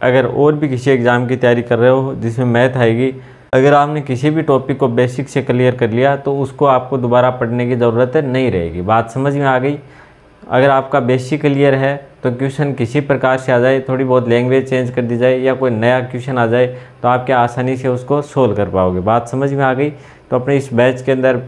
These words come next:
बिल्कुल basic से करेंगे और advance level तक चलेंगे। साथ साथ में जो आपके पीछे exams हुई है,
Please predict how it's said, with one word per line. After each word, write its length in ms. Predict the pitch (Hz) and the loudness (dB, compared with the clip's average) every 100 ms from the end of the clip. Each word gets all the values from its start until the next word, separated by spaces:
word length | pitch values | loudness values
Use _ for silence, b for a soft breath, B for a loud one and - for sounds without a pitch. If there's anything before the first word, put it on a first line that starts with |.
| - | -2
बिल्कुल 340 | 120 120 143 | -2 -2 -2
basic 380 | 117 123 123 135 | 0 0 0 -4
से 140 | - 131 | -4 0
करेंगे 400 | 127 127 143 147 B B B - | 0 0 -2 -6 B B B -2
और 80 | 123 | 2
advance 400 | 127 127 135 135 | 2 2 2 2
level 180 | 135 131 | 2 2
तक 180 | 135 123 | -2 -2
चलेंगे। 440 | 127 120 127 143 | 0 2 0 -2
साथ 300 | 139 131 123 | -4 0 0
साथ 320 | 127 135 131 139 | 0 -2 -2 -2
में 80 | 135 | 0
जो 80 | 131 | 0
आपके 220 | 127 127 | 0 -4
पीछे 300 | 127 127 143 | -6 -6 -4
exams 460 | 120 113 117 131 127 | -2 0 0 0 -2
हुई 120 | 127 | -4
है, 160 | 87 | -4